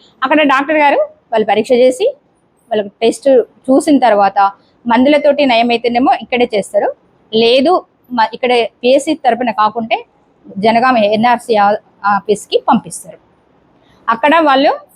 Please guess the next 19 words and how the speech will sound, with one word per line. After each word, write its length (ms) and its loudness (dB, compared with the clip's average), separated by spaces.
తల్లితో 320 2
పాటు 480 0
బిడ్డను 320 -2
కూడా 180 2
ఉంచుకొని 520 -2
వాళ్ళకు 480 0
వ్యాధి 520 0
లోపపోషణ 680 0
రాయ-, 360 2
వయసుకు 520 0
తగ్గట్టుగా, 460 0
బరువు 300 0
తగ్గట్టుగా 440 -2
భోజనం 400 -4
పెట్టేసి 600 -4
తల్లికి 220 2
కూడా 120 2
ఛార్జీలు 480 0
ఇచ్చి 280 -4